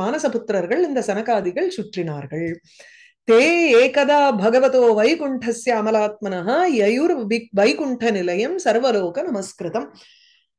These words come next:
இந்த, இந்த ஸ்லோகத்துக்கு இதோட இன்னும் கனெக்ஷன் பின்னாடி நிறைய, எந்த வைகுண்டத்தில் இதெல்லாம் இருக்கோ அப்பேற்பட்ட வைகுண்டத்திற்கு இவர்கள் சென்றார்கள் அப்படின்னு வந்து அன்வை பண்ணிக்கணும்.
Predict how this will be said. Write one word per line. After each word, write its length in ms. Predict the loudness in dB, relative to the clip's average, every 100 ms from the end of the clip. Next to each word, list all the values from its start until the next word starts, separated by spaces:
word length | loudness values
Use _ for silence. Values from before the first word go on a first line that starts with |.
| _
இந்த, 520 | -8 -2 2 4 2 -4
இந்த 420 | -4 0 2 2
ஸ்லோகத்துக்கு 640 | 2 2 2 2 -4 -4 -4
இதோட 360 | 2 4 4
இன்னும் 300 | 4 2 0
கனெக்ஷன் 420 | 0 -2 -2 -2
பின்னாடி 400 | -2 0 0 2
நிறைய, 420 | 2 2 2 2 0
எந்த 520 | 0 0 0 2 4
வைகுண்டத்தில் 920 | 4 2 _ -6 -4 -2 -2 -2 -2
இதெல்லாம் 460 | 0 2 2 0 0
இருக்கோ 320 | 2 2 2
அப்பேற்பட்ட 580 | 2 2 0 -2 -2 -2
வைகுண்டத்திற்கு 680 | -2 -2 -4 -4 -2 -2 -4
இவர்கள் 420 | -2 -2 -2 -4
சென்றார்கள் 680 | -6 -6 -6 -6 -6 -8 -8 _ -16
அப்படின்னு 220 | -8 -6
வந்து 240 | -4 -2 0
அன்வை 420 | 0 -2 -2 -6 _ _ _ -2
பண்ணிக்கணும். 340 | -2 -2 -10